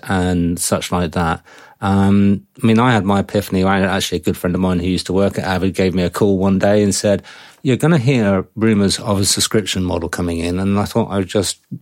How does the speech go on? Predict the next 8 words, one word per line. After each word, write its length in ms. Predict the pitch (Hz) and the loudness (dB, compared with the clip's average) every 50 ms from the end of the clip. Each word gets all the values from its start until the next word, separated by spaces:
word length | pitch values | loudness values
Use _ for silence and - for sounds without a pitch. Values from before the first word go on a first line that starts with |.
| _ _ - | _ _ -2
give 160 | - 113 101 | 0 0 2
you 60 | 110 | 0
a 60 | 98 | 0
call 400 | - - 101 92 85 82 76 - _ - - - - _ _ | 0 0 0 0 0 -2 -4 -6 _ -20 -20 -20 -20 _ _
and 160 | - 104 98 95 | -4 -2 -2 0
explain 440 | 82 - - - 110 101 98 92 | 0 -2 -2 -2 0 0 0 -2
it 200 | 78 85 90 - _ _ _ - - _ _ _ _ - - | -2 -4 -6 -8 _ _ _ -20 -20 _ _ _ _ -12 -8
before, 420 | - 90 - - 101 92 85 87 | -6 -4 -2 0 0 0 0 -2